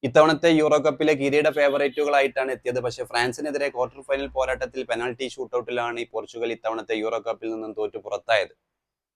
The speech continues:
പക്ഷെ, അത്ര ദയനീയ പരാജയമൊന്നുമല്ല. പക്ഷേ, യൂറോ കപ്പ് അല്ലെങ്കിൽ പോർച്ചുഗലിനെ സംബന്ധിച്ചിടത്തോളം ഇത്തവണത്തെ യൂറോ കപ്പിൽ ഏറ്റവും പ്രതീക്ഷ അർപ്പിച്ച ഒരു ടീമായിരുന്നു. പക്ഷെ, ടീമിനുള്ളിൽ എന്താണ് സംഭവിക്കുന്നത് എന്നുള്ളതിലുപരി എന്താണ് ക്രിസ്ത്യാനോ റൊണാൾഡോയും സഹതാരങ്ങളും തമ്മിൽ പ്രശ്നങ്ങളുണ്ടോ എന്നുള്ള രീതിയിലുള്ള ചർച്ചകളൊക്കെയാണ് നിലവിൽ ക്രിസ്ത്യാനോ റൊണാൾഡോ അല്ലെങ്കിൽ പോർച്ചുഗൽ ആരാധകർക്കിടയിൽ.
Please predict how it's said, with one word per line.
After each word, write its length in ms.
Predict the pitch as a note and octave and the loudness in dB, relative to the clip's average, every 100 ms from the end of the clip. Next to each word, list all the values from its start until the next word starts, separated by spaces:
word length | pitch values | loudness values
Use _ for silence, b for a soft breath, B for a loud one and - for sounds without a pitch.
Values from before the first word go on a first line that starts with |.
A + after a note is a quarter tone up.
| _ - | _ -2
പക്ഷെ, 160 | C#3 F3 | 4 6
അത്ര 200 | E3+ F3 | 6 4
ദയനീയ 460 | D#3+ E3 F3 F#3+ | 4 6 6 4
പരാജയമൊന്നുമല്ല. 960 | F3 D#3+ D#3+ D#3+ E3+ E3 E3 D#3+ D3 D3+ | 4 6 6 4 2 2 2 2 2 2
പക്ഷേ, 280 | C#3+ C3+ C#3+ | 2 -2 -2
യൂറോ 460 | C#3 C#3 B2+ C#3 | 0 0 -2 -2
കപ്പ് 300 | C#3+ D3 D3 | -4 -8 -6
അല്ലെങ്കിൽ 280 | D3 C#3 C#3+ | -2 0 -2
പോർച്ചുഗലിനെ 480 | C3 C3 C#3+ D3 D3+ | -4 -4 -2 -2 -2
സംബന്ധിച്ചിടത്തോളം 760 | D3 C#3 C3+ C3 C3 C3+ C3+ C3 | -4 -4 -4 -8 -8 -6 -4 -6
ഇത്തവണത്തെ 500 | - C3 C3 A#2+ C3 | -4 -6 -4 -6 -4
യൂറോ 280 | A#2+ A#2 B2 | -4 -4 -4
കപ്പിൽ 320 | B2+ B2+ B2 | -4 -2 0
ഏറ്റവും 420 | B2 B2+ E3 E3+ | 0 0 0 0
പ്രതീക്ഷ 340 | C#3+ C#3 C3+ | 0 -2 -2
അർപ്പിച്ച 340 | D3+ B2 B2+ C3+ | -2 -2 -4 -2
ഒരു 80 | B2+ | -2
ടീമായിരുന്നു. 520 | A2+ A2+ A#2 F2 D#2 _ _ _ _ _ _ - | -2 0 0 -2 -8 _ _ _ _ _ _ -2
പക്ഷെ, 120 | G3 G3+ | 2 4
ടീമിനുള്ളിൽ 640 | G3+ G#3+ A3+ A3 G#3 G3+ | 6 6 6 8 10 10
എന്താണ് 360 | F3 F3 F3+ F3 | 8 6 6 4
സംഭവിക്കുന്നത് 800 | E3+ D#3 D#3+ D#3 - D#3+ D#3 | 2 2 2 2 0 -2 0
എന്നുള്ളതിലുപരി 720 | D3+ D3+ D3+ D3 D3 D3 C#3 C#3+ | 0 0 0 0 0 0 0 -2
എന്താണ് 480 | C3+ C#3 D3 D3 C#3 | 0 2 2 0 -6
ക്രിസ്ത്യാനോ 400 | - C#3 C#3 C#3 | -12 -8 -6 -4
റൊണാൾഡോയും 500 | C3+ C3 C3 C3 B2+ | -4 -4 -2 -4 -2
സഹതാരങ്ങളും 600 | B2 B2 B2 B2 B2+ A#2+ | -4 0 -2 -2 -8 -10
തമ്മിൽ 200 | A#2 A#2+ | -8 -8
പ്രശ്നങ്ങളുണ്ടോ 760 | A#2+ A2 - B2 B2+ A#2+ A#2+ B2 | -8 -16 -10 -4 -2 -2 0 -2
എന്നുള്ള 240 | A#2+ B2 | -2 -2
രീതിയിലുള്ള 600 | A#2 A#2 A#2 B2 B2 A#2+ | -2 -2 -2 -2 0 -2
ചർച്ചകളൊക്കെയാണ് 800 | A#2+ A2 - B2 B2+ - A#2 A#2 | -2 -6 -4 -4 -4 -4 -6 -2
നിലവിൽ 240 | A2+ A#2+ A#2+ | -2 -2 -4
ക്രിസ്ത്യാനോ 400 | A2 - B2 B2+ | -8 -6 -4 -4
റൊണാൾഡോ 320 | B2 A#2+ A#2+ | -4 -2 -2
അല്ലെങ്കിൽ 220 | A#2 B2 | -2 -4
പോർച്ചുഗൽ 460 | B2 A#2+ - C3 B2+ | -4 -6 -4 0 2
ആരാധകർക്കിടയിൽ. 720 | B2+ B2 B2+ B2 B2+ A#2 | 2 0 0 0 2 2